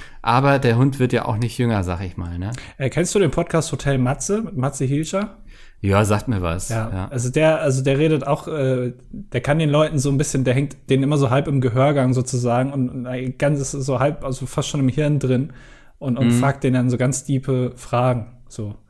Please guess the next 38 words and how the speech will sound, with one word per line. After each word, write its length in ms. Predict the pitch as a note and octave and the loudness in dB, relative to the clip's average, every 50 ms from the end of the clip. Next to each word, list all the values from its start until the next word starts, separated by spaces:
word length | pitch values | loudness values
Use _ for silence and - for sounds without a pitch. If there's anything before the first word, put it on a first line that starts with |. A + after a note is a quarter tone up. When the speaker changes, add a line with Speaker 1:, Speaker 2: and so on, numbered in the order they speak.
| - - | -8 -4
Speaker 2:
Aber 160 | C3 B2 B2+ | 0 2 2
das 140 | C3+ C#3 C#3 | 4 4 4
ist, 140 | C#3+ - | 2 4
glaub 140 | - - G#2+ | 6 6 6
Speaker 1:
Ja. 40 | B2 | 6
Speaker 2:
ich, 80 | C3+ - | 6 2
nicht 180 | D#3 C#3 - - | 0 0 2 0
das, 140 | C#3+ - | 0 2
was 140 | D3 C#3 C#3 | 0 -2 -2
du 160 | - D3 C#3 | 0 -2 0
willst, 240 | C#3+ D#3 - - - | 0 0 0 0 0
einen 140 | C3+ C3+ C#3+ | 0 0 0
unterhaltsamen 640 | C#3+ C#3+ C3 C#3 B2+ B2 D3+ D3 - C#3+ C3 B2 A#2+ | 2 2 2 2 4 2 2 2 2 2 0 0 0
Podcast 560 | - B2 - - - B2 A2 A2 G#2+ - - | -2 -4 -6 -6 -6 -6 -4 -4 -6 -6 -4
haben, 320 | G#2 G#2 G#2 G2 G2 G#2 - - - - - - - - _ _ | -4 -4 -4 -4 -6 -10 -12 -14 -20 -20 -20 -20 -20 -20 _ _
wo 80 | - B2 | -4 -4
es 140 | A#2+ - - | -4 -2 -2
dann 200 | C3+ B2 B2 B2 | 0 2 4 6
Speaker 1:
Du, 200 | C3+ F3 F#3+ C#3 | 6 6 6 6
schon 260 | - - F3 G3+ G3 | 4 6 6 6 6
so, 100 | E3+ E3+ | 6 4
dass 180 | D#3 D#3 D3+ - | 4 4 4 4
man 120 | D3 C3+ | 2 2
sich 140 | C#3 C3+ C3 | 2 0 0
flachsig 440 | - - C#3+ C3+ C#3 - D#3 C3 A#2+ | 2 2 2 2 2 2 0 0 2
unterhalten 480 | A#2 A#2 A2 A2 A2 A2+ A#2 A2+ G2+ | 2 2 2 4 2 2 2 0 -2
kann, 240 | F2 F#2 F2+ F2 F2+ | -4 -4 -4 -4 -2
ne? 200 | G2+ C3+ F3+ D#3 | -2 0 0 2
Also 200 | B2+ A#2+ A2+ A#2+ | 2 2 2 2
das 180 | A2 A#2 A2+ G#2 | 2 2 2 2
muss 140 | B2+ B2 B2+ | 2 2 2
jetzt 180 | C3 A#2 - | 0 0 0
nicht 160 | B2+ A#2+ A#2 B2 | -2 -2 -2 -4
irgendwie 200 | A#2+ A2 G#2+ G#2 | -4 -4 -4 -4
deep 280 | - - B2+ C3 B2+ - | -4 -4 -4 -4 -4 -4
sein 420 | - A#2 A2 A2 A2+ A2 A2 A2+ | -4 -2 -2 0 0 0 -2 -2
oder 220 | A2+ A2+ A2+ A2 | -2 -2 -2 -2
so. 220 | G2+ G2+ G#2+ A2+ | -2 -2 -4 -6